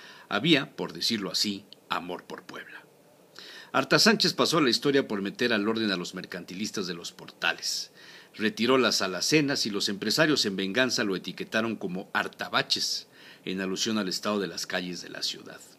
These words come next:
Después de él, Jorge Murat fue el alcalde que más se ha distinguido en su trabajo por el centro histórico. Sus acciones fueron para limpiar la ciudad de anuncios, marquesinas, ambulantes. Puso orden y contribuyó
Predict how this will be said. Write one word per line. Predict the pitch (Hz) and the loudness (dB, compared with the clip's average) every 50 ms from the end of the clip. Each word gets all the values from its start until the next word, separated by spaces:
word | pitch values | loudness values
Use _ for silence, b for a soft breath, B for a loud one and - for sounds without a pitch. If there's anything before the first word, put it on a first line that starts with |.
| - - - _ _ - B B B B B B B - | -20 -20 -20 _ _ -20 B B B B B B B 2
Después | 151 139 - - 202 190 151 | 2 4 10 10 10 12 12
de | 139 120 113 | 8 8 8
él, | 110 123 127 120 - - - - - | 6 4 0 -6 -12 -20 -20 -20 -4
Jorge | - 135 143 131 - | -2 0 0 0 0
Murat | 117 95 90 87 87 90 92 - - - B B B B B B | -2 -2 -2 -2 -4 -6 -8 -10 -16 -20 B B B B B B
fue | - 147 147 | 0 4 6
el | 143 | 6
alcalde | 127 107 - 135 131 127 127 - | 6 6 6 4 4 4 2 0
que | 107 98 | 0 0
más | 101 113 120 117 | 2 2 2 4
se | - - - - - 135 117 | 2 0 0 0 0 0 0
ha | 117 | 0
distinguido | 110 107 - - 98 95 98 110 107 | -2 -4 -6 -6 -6 -2 -2 0 0
en | 104 95 | 0 -2
su | - 95 | -2 -4
trabajo | 85 92 90 95 101 92 101 90 | -6 -8 -4 -4 -4 -6 -6 -12
por | - 87 85 | -12 -12 -12
el | 87 87 | -8 -6
centro | - - 92 90 87 - 78 | -6 -4 -4 -6 -10 -10 -8
histórico. | - - - - - - - - - - _ _ - _ _ B B B B B B B B | -8 -8 -8 -10 -16 -16 -18 -20 -20 -20 _ _ -20 _ _ B B B B B B B B
Sus | - - 120 104 | -8 -2 0 0
acciones | 120 107 - - 139 135 127 - | 0 2 4 4 4 4 2 0
fueron | - 131 127 131 120 | 2 2 2 2 2
para | 107 107 104 | 2 2 2
limpiar | 101 95 98 95 90 - 117 117 117 117 113 | 2 0 0 -2 -4 2 4 6 6 6 4
la | 113 107 92 | 2 0 0
ciudad | - - 90 87 101 104 107 | 0 -2 -2 0 0 0 0
de | 101 101 92 95 - - | 2 0 -2 -2 -2 -4
anuncios, | 101 95 - 98 113 139 143 - - - 147 135 - - - - | -6 -6 -4 -2 0 0 2 2 0 0 -2 -2 -4 -8 -8 -6
marquesinas, | 90 95 95 90 - - - 87 - - - 123 127 127 127 123 - - - - - - - | -4 -4 -4 -6 -8 -14 -12 -6 -4 -2 0 0 0 0 -2 -4 -4 -4 -4 -6 -6 -4 -2
ambulantes. | 107 95 90 90 80 85 87 90 101 117 127 120 - - 127 113 - - - - - - B B B B B B B B B B B | -4 -2 -2 -4 -10 -10 -6 0 0 0 0 -2 -6 -8 -10 -8 -8 -12 -14 -16 -20 -20 B B B B B B B B B B B
Puso | - 180 170 - 151 | 2 2 4 8 8
orden | 156 175 185 175 175 190 175 | 8 10 8 6 4 2 2
y | 147 | 0
contribuyó | - - 117 107 104 - 113 101 104 107 104 127 147 175 | 0 0 -2 -2 0 -2 -2 0 0 2 4 4 4 2